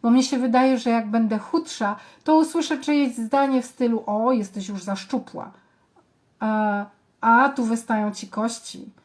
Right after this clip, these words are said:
A, no zobacz, zrobiły ci się zmarszczki”.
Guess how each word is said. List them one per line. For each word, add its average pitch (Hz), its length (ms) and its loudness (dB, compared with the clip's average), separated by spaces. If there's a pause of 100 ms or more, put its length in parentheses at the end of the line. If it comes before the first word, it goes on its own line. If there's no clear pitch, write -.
(360)
A, 277 480 6
no 240 140 2
zobacz, 247 400 4
zrobiły 233 440 2
ci 233 140 -6
się 226 160 -4
zmarszczki”. 233 840 -2